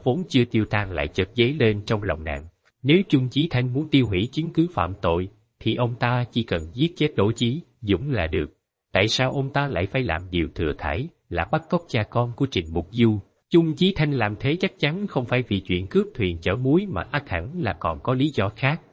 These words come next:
Hơn nữa, bây giờ Trịnh Mục Du muốn tìm kiếm thuộc hạ của ông ta cũng là vì lý do tương tự. Nhưng rốt cuộc thì lý do đó là gì? Nghĩ vậy, Yến Nương nhanh chóng đi về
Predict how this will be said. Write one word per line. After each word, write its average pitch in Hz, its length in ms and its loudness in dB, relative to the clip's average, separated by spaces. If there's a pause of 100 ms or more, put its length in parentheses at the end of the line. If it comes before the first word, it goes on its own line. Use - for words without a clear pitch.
(220)
Hơn 131 200 4
nữa, 107 360 -2
bây 127 120 4
giờ 98 320 2
Trịnh 107 240 0
Mục 104 180 0
Du 135 180 2
muốn 165 240 0
tìm 90 220 2
kiếm 165 240 2
thuộc - 220 -2
hạ 82 260 -2
của 139 80 -2
ông 127 120 -4
ta 135 200 -4
cũng 131 200 -4
là 87 220 0
vì 90 160 2
lý 117 220 -2
do 117 180 2
tương 113 240 2
tự. 78 300 -2 (420)
Nhưng 113 160 2
rốt 185 260 4
cuộc 95 220 4 (160)
thì 98 120 0
lý 117 160 -2
do 113 280 4
đó 131 240 -2
là 85 160 0
gì? 71 320 -8 (260)
Nghĩ 90 220 -2
vậy, 76 200 0 (380)
Yến 175 220 0
Nương 139 220 2
nhanh 127 200 2
chóng 170 360 -2
đi 117 200 4
về 92 200 2